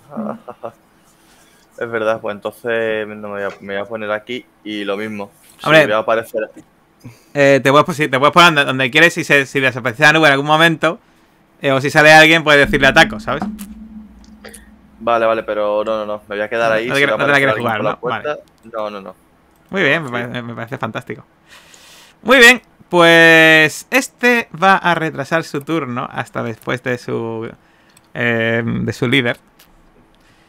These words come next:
Speaker 3: Y el follow del líder lo que va a hacer es,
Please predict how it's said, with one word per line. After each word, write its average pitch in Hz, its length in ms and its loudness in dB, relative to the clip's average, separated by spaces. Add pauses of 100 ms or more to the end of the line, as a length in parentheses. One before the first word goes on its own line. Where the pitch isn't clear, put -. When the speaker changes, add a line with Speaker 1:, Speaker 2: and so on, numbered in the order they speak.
(480)
Speaker 3:
Y 185 400 2
el 139 140 0
follow 175 240 2
del 175 140 2
líder 170 320 4
lo 139 160 -4
que 160 80 -4
va 233 80 2
a - 20 4
hacer 254 240 0 (100)
es, - 400 -2